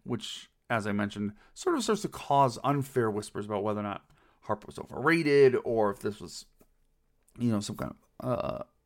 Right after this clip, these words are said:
a curse or if he had some kind of connection to why his teams consistently missed the playoffs or played well when he didn't, or vice versa.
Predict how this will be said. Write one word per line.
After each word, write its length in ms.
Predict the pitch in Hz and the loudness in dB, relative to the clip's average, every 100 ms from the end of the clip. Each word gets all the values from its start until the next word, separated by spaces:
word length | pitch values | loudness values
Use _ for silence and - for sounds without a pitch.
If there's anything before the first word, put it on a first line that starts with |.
| - | -20
a 40 | - | -8
curse 300 | - 160 - | 0 0 2
or 60 | - | 0
if 100 | - | 0
he 240 | - 131 | -4 0
had 240 | 123 110 | 2 0
some 120 | 113 110 | -2 -6
kind 120 | 95 | -8
of 80 | 117 | -6
connection 380 | 113 110 110 | -6 -4 -6
to 120 | 104 110 | -4 -2
why 260 | 110 110 | 0 0
his 120 | 104 | -2
teams 380 | - 101 95 - - - - _ | -6 -6 -6 -10 -20 -20 -20 _
consistently 720 | - 123 110 - 113 107 104 _ _ _ _ _ _ _ _ - | -2 0 -2 -2 0 0 0 _ _ _ _ _ _ _ _ -2
missed 340 | 127 135 - | 0 2 0
the 60 | 131 | -2
playoffs 400 | 127 117 110 - | 2 2 2 -2
or 160 | 131 117 | 0 0
played 300 | - 120 113 | 0 0 0
well 320 | 110 110 101 | 2 2 2
when 160 | 95 98 | 0 -6
he 160 | 107 | -6
didn't, 400 | 104 123 131 120 - - _ | -2 0 0 -2 -8 -20 _
or 120 | - 101 | -2 -2
vice 240 | 92 - | -2 -6
versa. 560 | 90 87 87 - 71 | -4 -2 -2 -4 -4